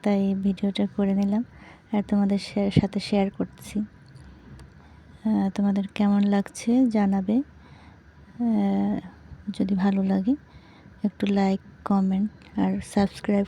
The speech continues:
করে দেবে। আহ, প্লিজ, প্লিজ, আমি নতুন, তো আমার পাশে থেকো, সবাই কমেন্টস করো। আহ, আমিও সবাইকে ভালোবাসা দেবো, অনেক অনেক ভালোবাসা রইলো সবার জন্য, সবার জন্য অনেক অনেক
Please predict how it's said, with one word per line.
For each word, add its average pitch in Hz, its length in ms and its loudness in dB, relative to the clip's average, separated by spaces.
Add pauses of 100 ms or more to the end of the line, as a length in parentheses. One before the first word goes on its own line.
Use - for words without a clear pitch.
করে 196 220 0
দেবে। 196 260 -2
আহ, 196 1600 -2 (220)
প্লিজ, 202 220 0 (140)
প্লিজ, 208 280 0 (720)
আমি 196 260 2
নতুন, 196 440 2 (500)
তো 220 80 0
আমার 202 180 2 (420)
পাশে 196 340 0
থেকো, - 360 -2
সবাই 202 340 0
কমেন্টস 196 480 0
করো। 214 240 0
আহ, - 1700 -4
আমিও 202 220 0
সবাইকে 202 480 -2
ভালোবাসা 196 500 0
দেবো, 202 180 0
অনেক 196 240 0
অনেক 196 200 0
ভালোবাসা 196 540 -2
রইলো 196 420 0
সবার 190 400 -2
জন্য, 196 400 -2 (760)
সবার 202 260 0
জন্য 202 320 0
অনেক 196 380 2
অনেক 196 200 0